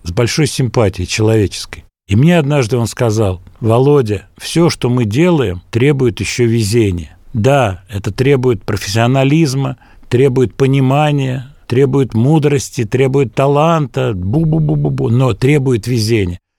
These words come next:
Потому что у тебя может быть всё в этом наборе, но тебе может не повезти».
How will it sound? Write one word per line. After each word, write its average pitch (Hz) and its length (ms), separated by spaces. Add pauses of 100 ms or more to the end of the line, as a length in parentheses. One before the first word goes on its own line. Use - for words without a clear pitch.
(140)
Потому 139 300
что 165 200
у 170 60
тебя 156 280
может 156 300
быть 151 200
всё 147 540 (180)
в 110 60
этом 113 280
наборе, 135 540 (260)
но 113 80
тебе 113 260
может 123 340
не 120 100
повезти». 120 580